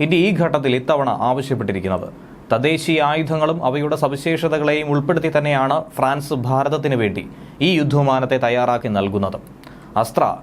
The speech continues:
എയർ ടു എയർ മിസൈൽ, ലാൻഡിംഗ് ഉപകരണങ്ങൾ, മറ്റ് അനുബന്ധ ഉപകരണങ്ങൾ പോലുള്ള ഇന്ത്യൻ ആയുധങ്ങളുടെ സംയോജനം ഉൾക്കൊള്ളുന്ന ഒരു വലിയ സമഗ്ര പാക്കേജ് തന്നെയാണ് ഫ്രഞ്ച് നമുക്ക് തരുന്ന ഈ ഓഫറിൽ നിൽക്കുന്നത്. പരീക്ഷണ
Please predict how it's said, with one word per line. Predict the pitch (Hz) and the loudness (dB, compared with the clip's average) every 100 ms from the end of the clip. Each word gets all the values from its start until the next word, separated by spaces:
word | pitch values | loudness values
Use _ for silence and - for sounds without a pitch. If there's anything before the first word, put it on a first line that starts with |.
| 123 | 0
എയർ | 151 147 | 0 0
ടു | 165 | 2
എയർ | 156 139 | 2 0
മിസൈൽ, | 139 151 151 160 - - - 110 | -2 -4 -4 -6 -14 -20 -4 0
ലാൻഡിംഗ് | 139 165 160 147 | 2 0 0 2
ഉപകരണങ്ങൾ, | 135 135 143 143 147 147 - | 2 2 2 0 0 -2 -2
മറ്റ് | 135 139 | 2 2
അനുബന്ധ | 139 151 165 165 151 | 0 0 0 2 0
ഉപകരണങ്ങൾ | 143 147 147 147 143 | 0 0 0 0 0
പോലുള്ള | 139 135 139 135 | 0 2 0 0
ഇന്ത്യൻ | 143 160 143 | 0 2 2
ആയുധങ്ങളുടെ | 147 147 147 143 139 143 | 0 -2 0 2 0 0
സംയോജനം | 131 147 160 156 156 143 | -2 0 2 2 0 0
ഉൾക്കൊള്ളുന്ന | 139 156 147 131 127 - - - 120 | 0 2 2 2 0 -2 -12 -2 0
ഒരു | 139 | 2
വലിയ | 139 151 165 160 | 2 2 0 0
സമഗ്ര | 156 151 165 160 156 | 0 0 0 0 0
പാക്കേജ് | 156 156 180 165 160 | -4 -2 -2 0 0
തന്നെയാണ് | 147 139 127 127 131 131 - - | 0 0 2 0 -2 -6 -18 -6
ഫ്രഞ്ച് | 127 135 147 143 | 0 0 2 0
നമുക്ക് | 139 139 | 0 2
തരുന്ന | 131 127 117 104 - 117 | 2 2 -2 -4 -6 0
ഈ | 120 | 2
ഓഫറിൽ | 127 127 131 120 117 - - - | 2 2 -2 -2 -6 -14 -20 -4
നിൽക്കുന്നത്. | 101 101 101 90 - - - - - - | -2 0 0 -2 -6 -12 -20 -20 -20 -4
പരീക്ഷണ | 135 151 170 170 | 0 0 0 0